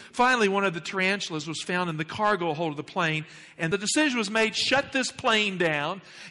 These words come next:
get us out of here." And so that plane didn't go anywhere. There are about nine hundred species, they say, of this hairy spider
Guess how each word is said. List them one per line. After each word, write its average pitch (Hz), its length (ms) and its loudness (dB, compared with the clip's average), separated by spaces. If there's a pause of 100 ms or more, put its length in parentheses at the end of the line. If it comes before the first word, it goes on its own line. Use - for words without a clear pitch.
get 214 160 4
us 185 240 2
out 240 260 4
of 208 160 2
here." 170 500 2 (340)
And 175 120 0
so 190 120 2
that 220 200 4
plane 214 240 0
didn't 190 140 -2
go 180 160 2
anywhere. 185 320 0
There 156 80 -4
are - 20 -4
about 156 180 0
nine 185 240 0
hundred 196 200 -2
species, 175 440 -6
they 156 140 -4
say, 165 240 -2
of 151 80 0
this 175 160 -4
hairy 208 320 2
spider 165 540 0